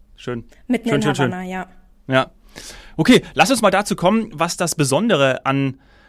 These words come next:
Speaker 1: lateinamerikanischen Luxusreisen ist.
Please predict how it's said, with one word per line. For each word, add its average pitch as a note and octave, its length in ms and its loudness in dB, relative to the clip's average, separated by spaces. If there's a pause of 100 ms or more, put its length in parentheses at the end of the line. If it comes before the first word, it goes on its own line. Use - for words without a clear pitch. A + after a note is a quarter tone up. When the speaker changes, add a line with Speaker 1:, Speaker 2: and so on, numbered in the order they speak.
Speaker 1:
lateinamerikanischen C3 1040 0
Luxusreisen A2 880 0 (160)
ist. - 340 -4